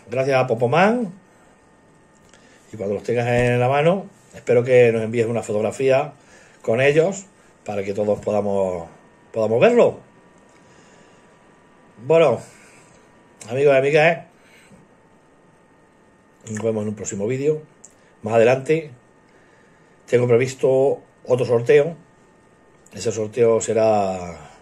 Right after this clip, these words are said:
material de Banggood. Algo que estoy a la espera de que me llegue. Cuando lo tenga, pues lo prepararemos el sorteo y sortearemos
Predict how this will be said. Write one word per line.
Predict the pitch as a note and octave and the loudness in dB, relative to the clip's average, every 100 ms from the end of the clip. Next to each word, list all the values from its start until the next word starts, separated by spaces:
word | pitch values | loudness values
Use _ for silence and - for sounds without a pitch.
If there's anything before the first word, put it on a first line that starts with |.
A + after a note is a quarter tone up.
| _ - | _ -8
material | G#2 G#2 A2 | -4 0 0
de | A2 | 0
Banggood. | F#2+ G2+ F#3+ - _ _ _ _ _ _ _ _ _ | -4 -6 -10 -12 _ _ _ _ _ _ _ _ _
Algo | G2+ G#2 G2+ | -14 -10 -8
que | G#2 G2+ G2 F#2+ F2 - _ _ _ - - _ _ | -6 -6 -4 -6 -8 -12 _ _ _ -20 -20 _ _
estoy | F2+ - A2 | -18 -2 2
a | |
la | G#2+ | 2
espera | G#2+ A2 | 2 0
de | G#2 | 0
que | G2 | -2
me | G2 | -4
llegue. | G#2+ D3+ F#3 G#3 F3 - _ | 0 2 2 0 -4 -16 _
Cuando | - G2+ G2 | -18 -12 -8
lo | F#2+ | -8
tenga, | B2+ D#3+ F3 F#3 F#3 - _ _ _ _ _ _ _ _ - | -6 -2 -2 -2 -8 -20 _ _ _ _ _ _ _ _ -18
pues | F2+ F2+ E2 - - - - - _ _ _ _ _ _ _ _ _ _ _ _ _ _ _ _ _ _ _ _ _ _ _ _ - | -14 -12 -12 -14 -18 -20 -20 -20 _ _ _ _ _ _ _ _ _ _ _ _ _ _ _ _ _ _ _ _ _ _ _ _ -10
lo | G#2+ | -8
prepararemos | G#2 G2+ A2+ C#3 C3 | -6 -6 -2 -2 -4
el | A#2+ | -6
sorteo | A2 D#3 F3 G3 G#3 - _ _ - | -4 2 4 4 0 -8 _ _ -18
y | - | -12
sortearemos | A2 G2 G#2+ B2 C#3 C#3+ A#2+ | -12 -10 -8 -4 -4 -4 -6